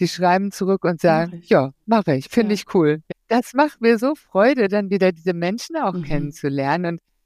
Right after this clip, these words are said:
Speaker 1: ja, ich glaub, so ergibt sich das, Anne. Ich darf das alles
Speaker 2: Ja.
Speaker 1: zurückgeben, ne? Sag, warum machst du so eine tolle
Speaker 2: Ja.
Speaker 1: Akademie auf? Warum machst du, äh, fast Tag und Nacht,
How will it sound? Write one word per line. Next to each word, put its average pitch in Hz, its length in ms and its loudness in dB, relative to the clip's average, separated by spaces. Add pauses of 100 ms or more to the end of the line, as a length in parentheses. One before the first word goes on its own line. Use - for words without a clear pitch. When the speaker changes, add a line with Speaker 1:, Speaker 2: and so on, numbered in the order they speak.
(220)
Speaker 1:
ja, 247 340 4
ich 165 100 -6
glaub, 180 180 2
so - 120 -2
ergibt 202 400 0
sich 208 140 -4
das, 170 240 2
Anne. 180 260 0
Ich 175 120 -2
darf 214 180 2
das - 220 -2
alles 233 280 0
Speaker 2:
Ja. 254 80 -4
Speaker 1:
zurückgeben, 170 680 0
ne? 269 280 4
Sag, 233 200 2
warum 240 380 0
machst 254 300 -4
du 254 140 -2
so 233 140 -2
eine 214 300 -2 (120)
tolle 247 240 2
Speaker 2:
Ja. - 100 0
Speaker 1:
Akademie 220 680 0
auf? 170 400 2
Warum 233 380 0
machst 240 320 -2
du, 226 200 0 (580)
äh, 202 440 0 (120)
fast - 480 -2
Tag 240 360 0
und 226 220 2
Nacht, 226 360 0